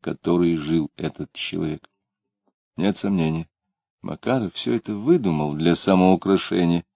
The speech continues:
и, наверное, он втайне развратничает больше других. Уж если он пьет, так должен и развратничать, это ясно.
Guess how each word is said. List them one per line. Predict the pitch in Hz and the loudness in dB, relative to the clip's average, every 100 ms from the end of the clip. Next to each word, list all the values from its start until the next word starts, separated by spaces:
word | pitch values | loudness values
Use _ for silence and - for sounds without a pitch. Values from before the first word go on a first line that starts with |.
| _ _ _ _ | _ _ _ _
и, | - 123 | 2 6
наверное, | 107 95 98 101 101 101 | 10 10 10 10 10 10
он | 101 | 8
втайне | 95 - 98 90 90 98 101 101 | 6 2 8 8 8 4 0 -2
развратничает | 101 85 82 87 - 101 101 - 101 95 80 | -2 -2 2 2 0 -8 -6 -6 -6 -10 -4
больше | 87 85 104 | -4 -4 -6
других. | 98 82 82 - _ _ _ _ _ | -6 -6 -8 -10 _ _ _ _ _
Уж | 101 95 107 | 0 2 8
если | 107 95 - 92 | 10 10 6 2
он | 90 87 | 2 0
пьет, | - 95 90 76 - | 2 6 8 6 0
так | 87 76 76 | 2 2 4
должен | 87 82 98 104 | 6 6 6 6
и | |
развратничать, | 110 120 107 147 135 _ 120 - - - - | 6 4 4 4 4 _ -12 -8 -8 -8 -6
это | - - | -6 -2
ясно. | 95 107 - - | -2 -2 -4 -12